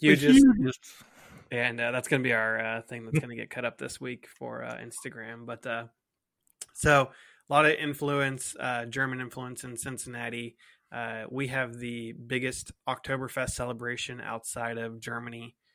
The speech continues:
Speaker 2: uh, in Cincinnati every year. I don't know if people knew that or not. It did not happen this year. Um, but every brewery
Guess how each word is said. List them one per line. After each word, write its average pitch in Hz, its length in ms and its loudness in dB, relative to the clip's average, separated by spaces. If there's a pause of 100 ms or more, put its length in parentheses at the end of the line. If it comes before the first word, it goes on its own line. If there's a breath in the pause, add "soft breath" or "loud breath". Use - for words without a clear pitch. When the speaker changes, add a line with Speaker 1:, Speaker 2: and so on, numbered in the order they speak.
(380)
Speaker 2:
uh, 113 400 -10 (120)
in 117 460 -10 (160)
Cincinnati 117 640 -6
every 113 260 -8
year. 117 240 -6
I 117 40 -6
don't 113 100 -10
know 117 60 -14
if - 120 -20 (280)
people 120 240 -10
knew 120 160 -10
that 117 100 -6
or 113 80 -8
not. 113 240 -12
It 113 60 -14
did 139 140 0
not 143 180 0
happen 156 360 -2
this 117 240 -14
year. 117 340 -12 (600)
Um, 110 480 -10 (580)
but 139 200 -2
every 147 340 4
brewery 135 720 0